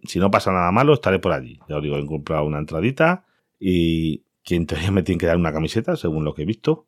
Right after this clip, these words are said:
pues me han pedido una talla. Ya veremos que cuando llegue yo, que será casi, <laughs> ya os digo, un día y medio después de que eso se inaugure, eh, queden camisetas, pero no sé. O, o queden en mi talla,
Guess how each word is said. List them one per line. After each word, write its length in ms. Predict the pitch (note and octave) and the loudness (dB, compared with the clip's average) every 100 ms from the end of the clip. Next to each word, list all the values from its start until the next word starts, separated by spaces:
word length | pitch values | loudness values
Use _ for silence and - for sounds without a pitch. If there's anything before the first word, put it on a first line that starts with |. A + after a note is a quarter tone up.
| _ | _
pues 140 | - D2 | -10 -8
me 60 | |
han 60 | D2+ | -6
pedido 200 | D2+ D2 | -4 -4
una 120 | D2+ | -2
talla. 360 | F#2+ A2 C#3 _ _ - | -2 -2 -4 _ _ -14
Ya 160 | - F2+ | -4 0
veremos 340 | E2+ E2+ D#2+ | 2 0 -2
que 60 | E2 | -4
cuando 220 | D#2+ D#2+ | -2 -2
llegue 240 | E2 E2+ | -2 0
yo, 180 | F#2 F2+ | 0 -2
que 140 | D#2 D2 | -4 -10
será 260 | - D#2+ | -6 -4
casi, 540 | E2 D#2+ - - E2+ - _ _ _ | -4 -6 -4 -4 -4 -6 _ _ _
<laughs> 360 | _ _ _ - | _ _ _ -4
ya 220 | F2 F2 | 0 2
os 60 | |
digo, 220 | F#2 G2 D2 | 4 4 4
un 200 | E2 F#2+ | 4 4
día 240 | G#2 G2 | 6 6
y 160 | G2 F2+ | 4 4
medio 280 | G2+ G2+ | 4 6
después 480 | F#2+ F#2+ - B2+ - _ | 4 4 4 2 0 _
de 140 | F2+ F2 | -6 -2
que 60 | |
eso 120 | F2 F2+ | -2 -2
se 120 | F#2 | -2
inaugure, 500 | F2 F2+ A#2+ D3+ - _ _ _ | 0 2 4 4 0 _ _ _
eh, 300 | F2 F#2 F2 | 0 4 4
queden 360 | - F#2 F2 E2+ | 4 4 4 2
camisetas, 440 | E2+ E2+ C#3 D3+ F2+ | -2 0 2 2 0
pero 180 | E2 | -2
no 120 | E2+ D#2+ | -2 -4
sé. 220 | - C2 _ _ _ _ - | -8 -18 _ _ _ _ -10
O, 140 | - | -4
o 180 | D#2+ - | -2 0
queden 200 | D#2 D#2 | 0 -2
en 80 | D2 | 0
mi 100 | C#2 | -2
talla, 420 | C2+ G#2+ C2+ - | 2 0 0 -10